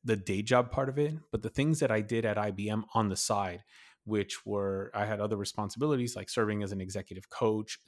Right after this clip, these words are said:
training other people on how to become coaches inside of the company, and also delivering some training sessions and speaking engagements inside the company. These were things that I absolutely loved and enjoyed.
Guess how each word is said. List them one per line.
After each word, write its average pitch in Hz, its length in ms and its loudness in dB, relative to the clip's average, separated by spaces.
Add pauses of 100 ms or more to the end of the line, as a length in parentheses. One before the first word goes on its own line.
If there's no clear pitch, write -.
training 113 420 2
other 120 220 2
people 104 300 -8
on 98 100 -2
how 113 180 -4
to 113 80 0
become 113 460 -6
coaches 107 640 -6
inside 107 340 -2
of 98 80 -8
the 101 80 -16
company, 107 480 -2 (460)
and 110 220 0
also 113 280 2
delivering 110 720 0
some 104 340 -6
training 117 420 -2
sessions 117 480 -6
and 104 100 -4
speaking 113 320 -4
engagements 101 600 -4
inside 104 440 0
the 95 60 -8
company. 95 440 -6 (920)
These 131 220 2
were 151 80 0
things 123 280 -2
that 110 100 0
I 104 140 -4 (120)
absolutely 110 560 -4
loved 101 320 -2
and 95 160 -4
enjoyed. 95 400 -4